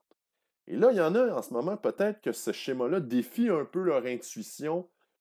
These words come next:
euh, physique. C'est-à-dire que si vous essayez de soulever une charge, euh, euh, à l'extrémité droite du levier, appliquer une force au centre, ce serait très difficile,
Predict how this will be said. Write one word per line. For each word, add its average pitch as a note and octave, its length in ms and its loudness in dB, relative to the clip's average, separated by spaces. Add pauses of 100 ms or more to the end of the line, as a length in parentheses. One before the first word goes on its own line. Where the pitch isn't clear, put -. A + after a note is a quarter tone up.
(140)
euh, G2+ 220 0
physique. A#2 500 -4
C'est-à-dire A2 380 -4
que - 80 -10
si - 220 -6
vous C3+ 160 -2
essayez G3+ 260 0
de F3+ 60 -6
soulever C3 340 0
une C#3 140 2
charge, D3 720 -4 (500)
euh, G2 380 0
euh, F#2 260 -2
à G#2+ 80 -2
l'extrémité A2 720 -2
droite A#2 360 4
du G#2+ 140 -12
levier, A#2+ 460 -2
appliquer - 380 -4
une F#3 100 2
force F3+ 320 -2
au G#2 100 -6
centre, F3 460 -4
ce - 100 -10
serait D#3+ 400 -2
très F3+ 320 -2
difficile, A#2 840 -6